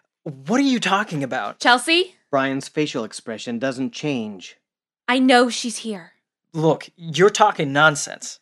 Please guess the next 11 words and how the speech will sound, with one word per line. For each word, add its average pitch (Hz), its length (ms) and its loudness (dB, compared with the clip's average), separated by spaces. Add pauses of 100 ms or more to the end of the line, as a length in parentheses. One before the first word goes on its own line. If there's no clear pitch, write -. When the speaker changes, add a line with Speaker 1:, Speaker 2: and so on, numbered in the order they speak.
(140)
Speaker 2:
Have 226 140 2
you 254 160 2
hurt 269 220 2
her? 285 220 2 (400)
Chelsea! 302 800 6
Speaker 3:
Brian's 143 440 -4
eyes 143 340 -4
dart 135 280 -4
to 139 100 -12
the 135 100 -6
knife, 117 420 -8